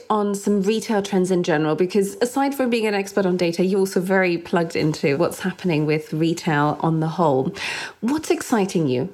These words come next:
at the moment in terms of retail trends? You talked already a little bit about this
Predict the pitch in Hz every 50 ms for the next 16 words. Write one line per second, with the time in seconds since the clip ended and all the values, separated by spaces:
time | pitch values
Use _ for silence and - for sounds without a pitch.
0 | - - - 175 - - 160 165 165 151 143 143 135 131 147 - - 165 165 156
1 | - 180 160 160 156 - 165 156 160 170 170 165 - 170 147 151 - - 147 151
2 | 160 156 - 202 196 196 - - 294 285 285 - 269 254 247 254 285 277 262 254
3 | 220 190 175 - - 180 196 202 196 220 233 220 196 185 185 - 180 185 - 175
4 | 175 170 - - - 185 175 170